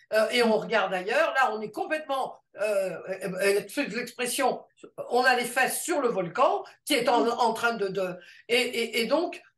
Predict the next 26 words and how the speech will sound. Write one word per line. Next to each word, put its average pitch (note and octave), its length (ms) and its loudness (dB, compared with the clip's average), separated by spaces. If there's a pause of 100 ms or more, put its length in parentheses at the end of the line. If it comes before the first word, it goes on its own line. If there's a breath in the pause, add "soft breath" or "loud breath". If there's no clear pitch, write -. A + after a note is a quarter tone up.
(120)
euh, G#3+ 140 4
est-ce C#4 220 2
que D4+ 100 2
les C#4 200 0
pompiers D4+ 520 2
peuvent D4+ 180 4
encore C4 340 4
faire B3+ 180 0
quelque C4 280 -8
chose ? G#3+ 320 -8
Est-ce A3 160 -8
que D4+ 160 -2 (180)
au C4+ 200 -10
niveau, C4+ 500 0 (240 loud breath)
euh, F#3+ 380 -2
il G#3+ 80 -4
y A3+ 60 2
a, A#3+ 100 -2
il G#3+ 240 -6
y A3 60 2
a G#3+ 60 2
tout B3 120 -8
ça C4 160 -4
qui A3+ 160 -10
se - 100 -12
passe F4 220 4